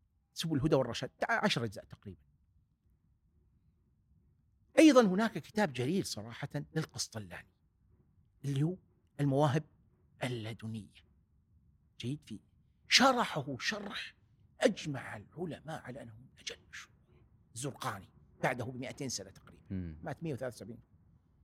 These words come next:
Speaker 1: ه-، شرح إيش؟ شرح المواهب للزرقاني.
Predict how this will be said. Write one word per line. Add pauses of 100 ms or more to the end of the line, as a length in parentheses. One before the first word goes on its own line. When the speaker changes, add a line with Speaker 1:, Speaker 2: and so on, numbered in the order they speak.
(760)
Speaker 1:
ه-، (120)
شرح
إيش؟ (100)
شرح
المواهب
للزرقاني.